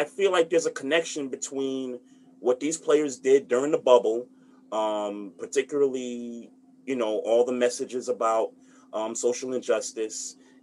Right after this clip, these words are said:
and actually in, you know, the Milwaukee Bucks and followed by a few other teams boycotted games. So for me, it kinda feels like, and I don't know how you feel about this, Maestro, but for me, it kinda feels like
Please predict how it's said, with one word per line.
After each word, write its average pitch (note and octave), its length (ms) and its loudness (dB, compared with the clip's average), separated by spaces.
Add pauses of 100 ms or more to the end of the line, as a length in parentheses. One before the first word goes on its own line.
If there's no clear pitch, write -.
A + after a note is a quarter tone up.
and G#2 840 -4
actually A2+ 680 0
in, G2+ 500 -8
you A#2 100 -4
know, F#2+ 380 0 (240)
the G2+ 80 -6
Milwaukee G#2+ 440 4
Bucks B2 560 2
and G#2 140 -6
followed A#2 340 2
by A2 160 2
a G2+ 60 0
few G#2 240 -4
other C#3+ 140 6
teams G2 800 -10 (400)
boycotted C3+ 640 4
games. - 680 -6 (480)
So A#2 720 6 (340)
for D#3 80 6
me, D#3+ 640 4 (440)
it - 80 -20
kinda F3+ 260 2
feels D#3+ 420 6
like, B2+ 140 2
and B2+ 100 0
I D3+ 40 2
don't E3+ 80 0
know D#3+ 80 2
how C#3 100 0
you A#2+ 120 -2
feel C3+ 200 2
about F2 200 -4
this, F2+ 140 -14
Maestro, F#2+ 340 -8
but F#2+ 200 -10
for A2 80 -8
me, D3 360 2
it C3 100 -6
kinda C3 220 -6
feels A#2+ 420 -2
like G#2 320 -2